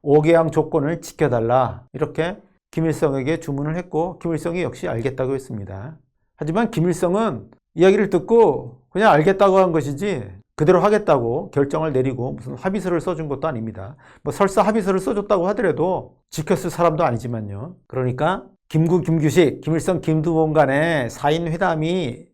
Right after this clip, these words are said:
있었지만 면담 내지 뭐 간담회 뭐 이런 거였고요. 따라서 전체적으로 보면 남북 협상이라고 하는 것은 없었다고 하는 겁니다.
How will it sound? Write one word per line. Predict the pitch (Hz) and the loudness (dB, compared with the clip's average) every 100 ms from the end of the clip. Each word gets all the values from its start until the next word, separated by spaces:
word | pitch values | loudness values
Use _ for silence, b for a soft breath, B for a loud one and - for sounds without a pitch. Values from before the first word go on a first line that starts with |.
| _ | _
있었지만 | 127 123 165 - 135 147 170 117 107 117 | -10 0 0 0 -2 -2 -2 -4 -8 -2
면담 | 123 127 127 170 117 - _ - | 0 0 2 2 0 -8 _ -8
내지 | 123 113 151 180 - _ | -8 -4 -6 -6 -14 _
뭐 | 127 127 | -10 -6
간담회 | 123 127 139 160 131 - _ - | -2 0 2 0 -2 -6 _ -14
뭐 | 131 | -10
이런 | 123 - 180 | -2 0 2
거였고요. | 151 117 110 120 147 131 - _ - | 0 -2 -4 -8 -8 -10 -16 _ -2
따라서 | 165 165 160 | 2 4 2
전체적으로 | 160 135 156 160 165 151 | 0 -2 2 2 4 4
보면 | 139 120 170 143 113 | 2 0 -2 -2 -4
남북 | 117 147 165 | -2 -2 -2
협상이라고 | 185 - 185 165 147 131 | -2 -2 -2 2 2 2
하는 | 131 123 | 0 0
것은 | 117 139 185 190 - | -4 -4 -8 -8 -2
없었다고 | 139 160 - 190 - 147 135 | -2 0 0 0 2 0 0
하는 | 147 | -2
겁니다. | 156 113 98 98 107 | -8 -8 -12 -14 -14